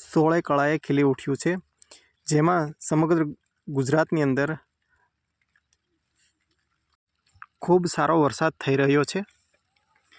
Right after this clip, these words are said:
અને અત્યારે પૂર્વમાંથી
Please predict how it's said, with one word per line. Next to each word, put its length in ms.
અને 220
અત્યારે 640
પૂર્વમાંથી 880